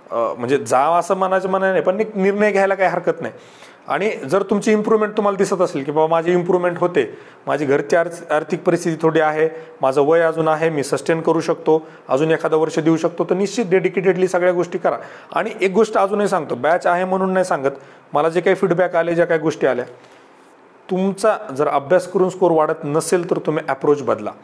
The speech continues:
मी म्हणत नाही माझ्या बॅचला, दुसरे कुठेही जा, कुणालाही भेटा, त्यांच्याकडं सोबत चर्चा करा, मात्र approach change करा, त्याशिवाय result बदलणार नाही आहे. तुम्ही तेच तेच inputs टाकणार तर result कुठून बद-, बदलणार आहे? बरोबर आहे. तुम्ही जर उसाच्या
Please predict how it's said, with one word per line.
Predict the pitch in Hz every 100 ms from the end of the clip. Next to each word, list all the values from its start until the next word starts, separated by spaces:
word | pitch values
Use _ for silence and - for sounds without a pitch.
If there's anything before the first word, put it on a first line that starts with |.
| - -
मी | 147
म्हणत | 151 185
नाही | 190 185
माझ्या | 170 170
बॅचला, | 170 165 165 165
दुसरे | 135 139 -
कुठेही | - 185 185
जा, | 175 170 - - - -
कुणालाही | 151 160 180
भेटा, | 175 170 175
त्यांच्याकडं | 170 170 165 175 185
सोबत | 135 160 170
चर्चा | - 170 - 170
करा, | 165 165 170 - - 160
मात्र | 165 196
approach | 170 170 175 175
change | 160 139
करा, | 123 117
त्याशिवाय | 156 151 175 175 156
result | 151 156
बदलणार | 147 139 139 135 131
नाही | 120
आहे. | 110 - - 175
तुम्ही | 170 175
तेच | 247 247
तेच | 240 -
inputs | 202 202 208 226
टाकणार | 196 202 196
तर | 214
result | 202 220
कुठून | 220 202 196
बद-, | 180 139 127
बदलणार | 135 135 117 107
आहे? | 107 - -
बरोबर | 151 156 131
आहे. | - - - -
तुम्ही | 160 180
जर | 196 - - - -
उसाच्या | 123 165 160 185 180 185 -